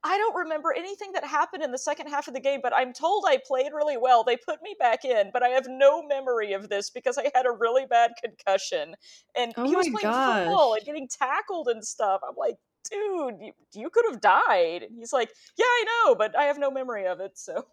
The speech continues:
Speaker 1: Timely moment to bring up Simone Biles <laughs> also.
Speaker 2: Yeah, seriously, someone who's like, "You know what?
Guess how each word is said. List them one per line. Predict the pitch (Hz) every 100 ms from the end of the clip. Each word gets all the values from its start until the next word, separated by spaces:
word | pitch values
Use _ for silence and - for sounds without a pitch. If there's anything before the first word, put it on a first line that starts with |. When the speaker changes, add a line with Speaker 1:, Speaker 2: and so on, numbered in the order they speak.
| -
Speaker 1:
Timely | 349 339 381 403 339
moment | 208 214 233 -
to | 233
bring | - 202 220
up | 196 196 -
Simone | - - 185 190 202 175
Biles | 165 170 156 160 190 -
<laughs> | 311 - -
also. | 247
Speaker 2:
Yeah, | 226 240 247 202
seriously, | 302 254 226 226 220 208 196 185
someone | - 202 214
who's | 208 190
like, | 196 202
"You | 277
know | 277 285
what? | 277 269 269